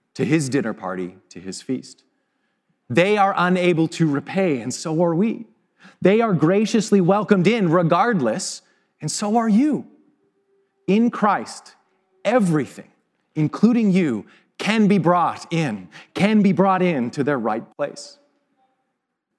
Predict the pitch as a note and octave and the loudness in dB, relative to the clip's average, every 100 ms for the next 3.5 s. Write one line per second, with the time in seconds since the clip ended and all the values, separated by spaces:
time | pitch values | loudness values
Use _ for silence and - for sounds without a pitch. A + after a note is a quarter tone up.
0 | _ _ _ - D3+ F3+ E3 D#3 E3 D3+ | _ _ _ -6 2 2 2 2 2 0
1 | E3 F3 D#3 - D#3+ - D#3 D3 C3 - | 0 2 0 0 -4 -2 -2 -2 -4 -4
2 | D#3 D#3 D3 C3+ - _ _ _ _ _ | -4 -2 -2 -2 -8 _ _ _ _ _
3 | _ D3 D3 D#3 D3 | _ 0 2 2 -2